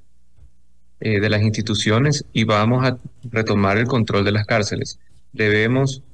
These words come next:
hoy en día también hay tres mil personas más o menos de exceso o de hacinamiento en las cárceles. Por eso estamos sacando a mil quinientos colombianos y también necesitamos construir cárceles de máxima seguridad y de super máxima seguridad,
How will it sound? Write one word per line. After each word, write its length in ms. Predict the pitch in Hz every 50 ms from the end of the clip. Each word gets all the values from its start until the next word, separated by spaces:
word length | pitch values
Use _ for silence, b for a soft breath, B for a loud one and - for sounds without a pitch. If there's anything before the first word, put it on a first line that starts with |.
| - - -
hoy 160 | - 127 143
en 80 | 147 143
día 160 | 131 135 147
también 240 | 143 151 143 139 143
hay 280 | 143 151 - - - 135 - - - - -
tres 220 | - 120 117 110 107
mil 460 | 117 123 131 135 135 135 135 135 135
personas 540 | - 127 120 120 - 127 123 123 123 123 120
más 120 | 117 113
o 80 | 117 113
menos 240 | 113 113 120 123 123
de 400 | 127 123 - - 113 107 - -
exceso 600 | - 101 - - - - 151 135 - - - 117
o 240 | 113 113 107 104 104
de 160 | 101 101 98
hacinamiento 680 | 104 - - 110 104 98 104 120 139 143 135 117 - 107
en 60 | 104
las 140 | 107 107 -
cárceles. 520 | - 160 139 120 - - - - - - - b b b b - - -
Por 140 | 107 107
eso 160 | 117 117 143 135
estamos 360 | 135 131 120 117 120 120 120
sacando 380 | 117 120 - 110 107 107 101
a 60 | 98 104
mil 220 | 117 131 135 131
quinientos 460 | - 127 123 123 123 120 120 120 113 -
colombianos 680 | - 113 110 107 110 113 104 104 110 123 139 - - - - - - - - - - - - - - - - -
y 120 | - 127
también 640 | 123 127 120 113 110 117 120 131 135 135 - - - - - -
necesitamos 560 | 120 120 123 113 123 113 117 107 113 120 117
construir 360 | 135 127 117 131 131 127 -
cárceles 420 | 117 110 113 110 - 123 127 127
de 80 | 120 123
máxima 400 | 123 117 117 117 - 127 123 123
seguridad 560 | 123 127 135 139 135 135 127 123 123 123 120 - b b b b b -
y 100 | - 156
de 60 | 160
super 280 | 139 - 139 - 123 117
máxima 380 | 113 107 101 - 107 107 104
seguridad, 460 | 101 - 104 101 95 95 95 - -